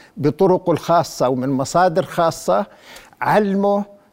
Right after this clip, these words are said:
مهارات معاصرة حياتية، كيف يبني مشروع عمله، كيف يخطط لمستقبله، كيف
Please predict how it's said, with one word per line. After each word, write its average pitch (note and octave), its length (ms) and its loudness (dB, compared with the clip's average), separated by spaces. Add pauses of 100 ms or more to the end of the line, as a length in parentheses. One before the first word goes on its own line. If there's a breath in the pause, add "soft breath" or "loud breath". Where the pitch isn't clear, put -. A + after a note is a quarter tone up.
(120)
مهارات D#3+ 800 0
معاصرة D#3 640 0
حياتية، D3 840 -2 (320 soft breath)
كيف E3+ 260 0
يبني D3 380 0
مشروع B2+ 560 -6 (800)
عمله، A#2 500 -2 (380 soft breath)
كيف D#3 240 0
يخطط C#3+ 640 -4
لمستقبله، C3 800 -4 (500 soft breath)
كيف D3+ 340 0